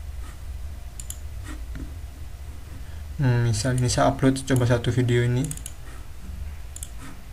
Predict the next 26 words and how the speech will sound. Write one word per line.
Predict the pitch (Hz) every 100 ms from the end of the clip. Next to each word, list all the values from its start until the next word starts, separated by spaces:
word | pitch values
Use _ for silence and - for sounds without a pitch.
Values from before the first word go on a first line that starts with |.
| - - - - - - - - - 139
Ini | 139
adalah | 131 127
contoh | 127
tampilan | 135 123 131 139
ketika | 135 - 135 131
kita | 131 131
sudah | - 120 123 123 120 123
diterima | 123 123 123 127 131 127 131 -
in-stream | 156 127 - 131 127 127 123 131 131 131 - - - - -
Facebook | 120 120 120 107 - - - - - - - - -
atau | 147 127
ad, | 135 123 -
ads | 147 -
break. | 127 120 - - - - - - - - - - - - -
Di | 123
sini | 131 143
akan | 135 131
ada | 123 123
ikan | 113 131 110
stream | 131 135 135
di | 127
sini | 131 160 - -
muncul. | 139 123 123 120 - - - - - -
Kalau | 135 131
yang | 131
belum, | 131 131 151 180